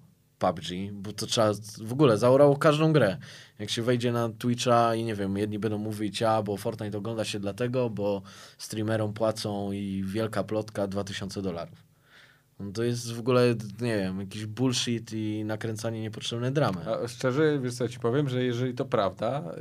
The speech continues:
Speaker 2: nie, nie weryfikowałem tego, ale jeżeli to prawda, na-, najlepiej wydane pieniądze ever.
Speaker 1: Nie, wiesz co, w-, były faktycznie,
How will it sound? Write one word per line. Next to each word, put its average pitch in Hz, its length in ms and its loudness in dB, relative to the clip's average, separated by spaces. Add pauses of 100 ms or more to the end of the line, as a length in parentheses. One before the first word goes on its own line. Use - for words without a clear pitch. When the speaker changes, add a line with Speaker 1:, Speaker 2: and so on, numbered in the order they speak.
(100)
Speaker 2:
nie, 160 420 -2
nie 170 120 2
weryfikowałem 147 520 2
tego, 113 140 -2
ale 131 80 2
jeżeli 143 200 -4
to 139 60 0
prawda, 143 420 4
na-, 143 220 4
najlepiej 151 480 6
wydane 135 340 2
pieniądze 123 400 0
ever. 90 280 -6 (100)
Speaker 1:
Nie, 131 480 4
wiesz 139 160 -2
co, 202 340 2 (220)
w-, - 260 -8 (420)
były 135 520 8
faktycznie, 113 800 0